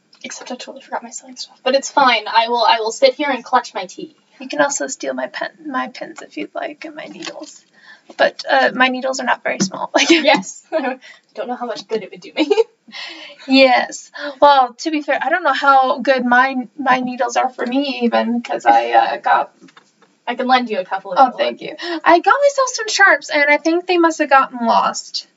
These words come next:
Speaker 2: somewhere.
Speaker 1: Yes, well, needles are one of those things.
Speaker 2: Yes, unfortunately.
Speaker 1: I think my dress keeps eating my needles. I've had to <laughs> change needles three times.
Speaker 2: You know what? And that,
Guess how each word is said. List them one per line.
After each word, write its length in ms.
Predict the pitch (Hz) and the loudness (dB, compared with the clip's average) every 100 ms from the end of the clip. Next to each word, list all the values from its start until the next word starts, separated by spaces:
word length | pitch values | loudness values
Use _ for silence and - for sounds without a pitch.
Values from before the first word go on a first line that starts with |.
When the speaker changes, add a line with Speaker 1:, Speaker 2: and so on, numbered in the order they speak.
| _ | _
Speaker 2:
somewhere. 640 | - - 233 180 123 127 - _ _ | -10 -4 -4 -4 -8 -8 -12 _ _
Speaker 1:
Yes, 420 | 277 277 277 - | -4 -2 -4 -2
well, 300 | 247 240 220 | 0 0 -2
needles 380 | 220 269 262 226 | -4 -2 -2 -2
are 60 | |
one 140 | 220 214 | -6 -6
of 40 | |
those 200 | 208 196 | -6 -10
things. 440 | - 180 185 - - _ _ _ - | -8 -10 -10 -18 -20 _ _ _ -8
Speaker 2:
Yes, 560 | 254 247 240 233 - - | -4 0 0 -2 -2 4
unfortunately. 920 | 311 349 370 - 247 - - - - _ | 4 6 4 4 0 0 -2 -4 -8 _
Speaker 1:
I 100 | 262 | -2
think 180 | 294 302 | 0 2
my 120 | 269 | 2
dress 220 | 240 233 - | 2 -2 -4
keeps 220 | 233 - | -14 -8
eating 200 | 208 196 | -8 -8
my 120 | 190 | -10
needles. 360 | 185 190 - - | -10 -12 -14 -8
I've 140 | 233 | -6
had 140 | 240 233 | -4 -6
to 80 | 294 | -2
<laughs> 20 | |
change 340 | 285 349 381 | 2 2 2
needles 280 | 359 311 - | 2 2 0
three 260 | - - 415 | -6 -8 -6
times. 840 | - 339 330 - 320 - - - _ _ _ _ _ _ _ _ _ _ _ _ _ - | -2 -2 -2 -8 -12 -14 -14 -16 _ _ _ _ _ _ _ _ _ _ _ _ _ 6
Speaker 2:
You 120 | 349 | 6
know 140 | 370 | 8
what? 240 | 339 330 359 - | 6 6 4 4
And 300 | 320 320 302 - | 6 6 -2 2
that, 200 | 339 330 | 4 4